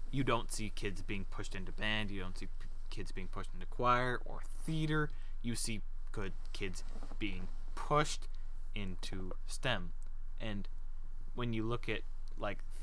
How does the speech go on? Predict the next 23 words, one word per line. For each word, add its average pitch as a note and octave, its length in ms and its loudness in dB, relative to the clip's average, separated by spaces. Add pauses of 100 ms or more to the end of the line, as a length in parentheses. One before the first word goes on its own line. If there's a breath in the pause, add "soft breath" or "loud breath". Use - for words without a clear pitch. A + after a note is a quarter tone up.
(140)
theater A#2 480 0 (260)
and G#2 160 -2
choir G#2 460 2
and G2+ 200 -2
band, G#2 220 0
I A#2 120 2
would A#2 120 0
say, G#2+ 140 0
like, F#2 240 0 (180)
those A#2+ 280 2
forms A2+ 380 0
of F2+ 160 -2
literature G#2+ 440 0
have C3 160 0
so - 240 -2
much G2+ 220 0
benefit C#3+ 400 2
to F2+ 140 -2
us, - 160 -2
but - 180 0
they're G#2+ 120 2
not G#2 380 0
given G2+ 380 0